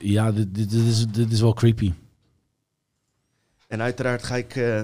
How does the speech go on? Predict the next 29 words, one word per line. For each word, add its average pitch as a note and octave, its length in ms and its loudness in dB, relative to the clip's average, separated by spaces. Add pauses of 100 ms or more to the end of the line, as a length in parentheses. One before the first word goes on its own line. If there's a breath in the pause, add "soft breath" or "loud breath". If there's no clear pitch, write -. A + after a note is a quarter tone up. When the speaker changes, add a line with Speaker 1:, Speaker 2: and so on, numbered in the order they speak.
(100)
Speaker 2:
dit B2+ 260 -6
toelichten, B2+ 520 -6 (280 loud breath)
eh, G#2 360 0 (180)
wat A2+ 140 -2
betreft, A2 520 -10
eh, G#2+ 80 -6 (300)
het G2+ 140 -10
gedrag A#2 580 -4
van, F#2+ 360 -6
eh, F#2+ 200 -4 (160)
deze G#2 240 -8
substantie, - 520 -4
om G2 60 -8
het G2 80 -10
zo G2+ 120 -8
maar F#2 120 -10
te - 120 -10
zeggen. C3 280 -2 (2000)
Maar A2 160 0
al-, C#3+ 160 -4
allereerst D#3 340 -4
zou C3 200 -4
ik, - 160 -20
eh, G#2+ 180 -6
graag C#3 300 -4
willen A#2+ 200 -6
beginnen G#2+ 420 -4
met, G2 280 -4
eh, F#2+ 200 0